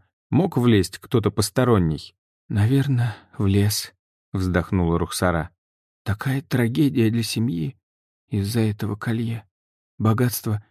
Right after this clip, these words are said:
всегда привлекает нехороших людей. Мог бы забрать и убежать, не убивать». «Наверно, не мог. Погибшая проснулась и могла ему помешать». «Наверно», согласилась Рухсара.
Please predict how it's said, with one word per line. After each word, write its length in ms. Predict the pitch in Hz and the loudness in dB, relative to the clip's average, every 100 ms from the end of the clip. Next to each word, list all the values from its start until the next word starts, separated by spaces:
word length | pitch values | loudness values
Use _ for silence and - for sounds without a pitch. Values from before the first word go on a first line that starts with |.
| _ | _
всегда 320 | - 117 131 | -4 -2 0
привлекает 640 | 175 113 104 104 - 64 - | -2 -2 -4 -4 -6 -8 -6
нехороших 560 | 104 - 71 - - | -6 -4 -6 -8 -8
людей. 420 | 90 92 87 82 - _ _ _ _ - | -8 -6 -6 -10 -14 _ _ _ _ 0
Мог 220 | 143 165 | 2 2
бы 120 | 165 | 2
забрать 480 | 143 143 143 175 - | 2 0 0 -4 -2
и 40 | |
убежать, 600 | 139 135 127 113 139 - - _ _ _ - | -2 2 2 2 -4 -8 -20 _ _ _ 0
не 140 | 127 | 2
убивать». 680 | 117 120 120 127 120 - - _ _ _ _ | 2 2 0 0 -2 -6 -18 _ _ _ _
«Наверно, 520 | - 90 90 98 104 104 | 0 2 4 4 4 6
не 160 | 110 | 6
мог. 440 | 104 85 82 - _ _ _ | 4 2 -2 -14 _ _ _
Погибшая 460 | 95 92 117 - 113 | 0 2 0 0 0
проснулась 720 | 107 98 - 127 107 - - _ | 2 0 0 0 0 -2 -10 _
и 280 | 92 92 92 | -2 2 2
могла 360 | 95 95 98 | 2 2 4
ему 180 | 98 98 | 4 2
помешать». 640 | 87 101 101 - 87 - - _ _ _ _ _ - | 2 2 2 2 -4 -4 -14 _ _ _ _ _ -2
«Наверно», 640 | 104 101 90 90 90 - _ _ _ | 0 2 0 -2 -8 -10 _ _ _
согласилась 760 | - 101 90 82 - 80 78 - | -4 0 2 2 0 -4 -4 -4
Рухсара. 540 | 82 - 87 80 78 | -4 -2 -2 -2 -6